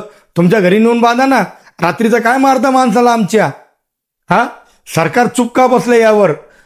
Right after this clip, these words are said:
महाराष्ट्र शासनातले गृहमंत्री देवेंद्र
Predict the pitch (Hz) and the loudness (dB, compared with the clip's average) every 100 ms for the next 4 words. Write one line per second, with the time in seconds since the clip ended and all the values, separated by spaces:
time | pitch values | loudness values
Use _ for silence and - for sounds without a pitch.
0 | _ - 151 185 196 220 208 190 180 196 | _ -2 0 0 0 0 0 0 0 0
1 | 202 185 208 190 208 208 196 214 190 - | 0 0 0 0 0 0 0 0 -2 -6
2 | _ _ _ _ 156 185 220 220 | _ _ _ _ 0 2 2 0